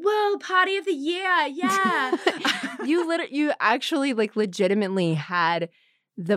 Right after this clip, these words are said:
Speaker 1: Yeah.
Speaker 2: party where the house got burned down.
Speaker 1: Yeah.
Speaker 2: That's, like,
Speaker 1: And then it was
Speaker 2: something
Speaker 1: on the
Speaker 2: that
Speaker 1: news the
Speaker 2: you
Speaker 1: next
Speaker 2: would
Speaker 1: day.
Speaker 2: say, and then, like, people would be like, "Oh, wow, she had a rager." And you're like, "No,
Speaker 1: Yes.
Speaker 2: I actually, like, the
Speaker 1: I
Speaker 2: house actually
Speaker 1: actually
Speaker 2: got burned down." <laughs>
Speaker 1: did.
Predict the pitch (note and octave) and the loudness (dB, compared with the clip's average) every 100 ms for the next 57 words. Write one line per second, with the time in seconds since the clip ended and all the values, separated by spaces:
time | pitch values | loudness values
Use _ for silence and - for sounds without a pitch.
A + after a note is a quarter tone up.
0 | F3 - A3 A3 G#3+ F#3 F3+ F3 E3+ F3 | -2 -2 0 0 -2 0 0 0 0 2
1 | E3+ F3 E3+ D3+ - - - - D#2 - | 0 0 0 0 0 -4 -4 -10 -10 -12
2 | G#3 E3+ G3+ G#3+ A3+ D4 C4 A#3+ A#3 A#3+ | -12 -8 0 2 2 0 -2 0 0 0
3 | A#3 A3+ G#3 A#3 A#3+ C#4+ - G3 A3 G3 | 0 0 0 -2 -4 -6 -6 -2 2 2
4 | - A3+ G#3 F#3 F3+ F3+ F3 F3 E3 E3+ | 0 0 0 0 -2 0 2 0 2 0
5 | E3 - - F#3 F3+ F3 F3 E3+ D#3+ - | 0 -8 -4 -2 0 0 2 0 -2 0
6 | E4 C#4+ F#3+ A#3 B3 G3 G#3+ F3+ E3+ A3+ | 0 0 0 0 0 0 -2 2 0 0
7 | G3+ D#3+ D#3+ E3+ F#3+ F#3+ F3 G3 F#3+ F#3 | 0 0 0 0 2 0 0 0 2 2
8 | F#3+ F#3 - F3+ F3 G3+ F3 D#3+ D#3+ D#3+ | 0 0 0 0 0 -2 -2 -2 -2 -2
9 | - G#3 G3+ - E3 A3 A3+ A3+ - - | 0 2 2 2 0 0 0 0 0 -4
10 | D#3 D3 D#3+ E3+ F3 - C#4+ D4+ E3+ E3 | -6 -6 -8 -8 -12 -6 0 2 2 -2
11 | F3+ | -6